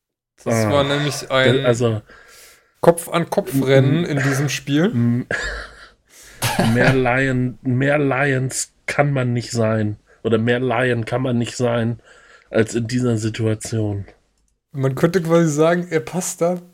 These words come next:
Speaker 1: perfekt hin.
Speaker 2: Ja, es ist unfassbar, als ich das
Speaker 3: Ich hatte
Speaker 2: gesehen
Speaker 3: direkt,
Speaker 2: habe.
Speaker 3: ich hatte direkt Bennys Stimme im Ohr,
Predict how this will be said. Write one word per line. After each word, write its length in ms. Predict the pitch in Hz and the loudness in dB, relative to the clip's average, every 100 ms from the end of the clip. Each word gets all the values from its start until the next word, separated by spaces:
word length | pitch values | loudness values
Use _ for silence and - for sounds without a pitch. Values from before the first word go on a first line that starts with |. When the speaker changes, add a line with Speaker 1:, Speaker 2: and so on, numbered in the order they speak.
| _ | _
Speaker 1:
perfekt 500 | - 151 - 202 - | -6 -4 -2 -6 -4
hin. 120 | 294 - - - - - - - | -10 -10 -14 -18 -18 -18 -20 -4
Speaker 2:
Ja, 380 | 117 110 110 - - _ - | 0 0 0 -4 -12 _ -10
es 300 | - - 107 | -8 -10 -12
ist 300 | - - 123 | -14 -8 -2
unfassbar, 680 | 110 117 113 107 - 110 104 | 0 2 0 -4 -4 -2 -2
als 180 | 98 | -4
ich 60 | - | -4
das 180 | 113 123 | -4 -2
Speaker 3:
Ich 100 | 123 | 0
hatte 160 | 120 110 | 2 2
Speaker 2:
gesehen 60 | |
Speaker 3:
direkt, 320 | 143 - 104 | 2 2 2
Speaker 2:
habe. 200 | 101 101 - - _ _ _ | 0 -4 -8 -20 _ _ _
Speaker 3:
ich 160 | 123 139 | -6 -2
hatte 160 | 135 | -2
direkt 540 | 131 147 151 151 - - | -2 -4 -4 -6 -10 -4
Bennys 380 | 135 143 139 - | -2 0 -2 -4
Stimme 400 | - 127 123 113 | 0 2 4 2
im 220 | 110 98 | -2 -4
Ohr, 460 | 104 110 123 - | 0 2 2 -2